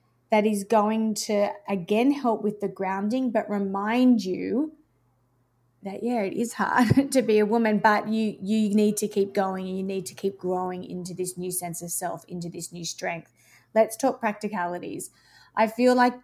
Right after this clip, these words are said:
there's this, there's this Matt, you know him already. You know him. He comes back in.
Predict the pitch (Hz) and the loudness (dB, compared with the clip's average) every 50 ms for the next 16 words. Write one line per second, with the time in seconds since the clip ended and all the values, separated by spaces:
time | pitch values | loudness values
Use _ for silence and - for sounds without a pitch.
0 | _ _ - - 185 185 226 220 214 214 - - 208 208 - - - 214 214 202 | _ _ -18 -6 2 4 4 4 4 2 0 -2 -2 -2 -2 -2 0 2 2 2
1 | 208 202 196 - - 214 214 220 208 - - - - - 196 196 226 294 311 240 | 0 -2 -4 0 0 2 2 2 2 0 -4 -10 -14 -10 -4 0 2 4 4 4
2 | 208 202 - 370 370 453 403 262 233 - 220 214 208 220 254 311 294 277 254 - | 4 2 2 0 0 -2 -2 -2 -2 -2 -2 -2 0 -2 -2 0 0 0 -2 -2
3 | - - _ _ _ _ _ _ _ _ _ _ _ _ _ _ _ _ _ _ | -6 -14 _ _ _ _ _ _ _ _ _ _ _ _ _ _ _ _ _ _
4 | _ _ _ _ _ _ _ _ _ _ - 240 247 240 240 226 233 247 247 254 | _ _ _ _ _ _ _ _ _ _ -2 0 2 4 6 6 4 4 4 2
5 | 226 214 208 226 220 - - 226 220 208 - - 214 208 208 - - 196 214 208 | 2 2 0 0 -2 -2 -4 -4 -4 -4 -2 -2 -2 -2 -2 -2 -4 -2 -2 0
6 | 202 202 196 196 | 0 -2 -2 -4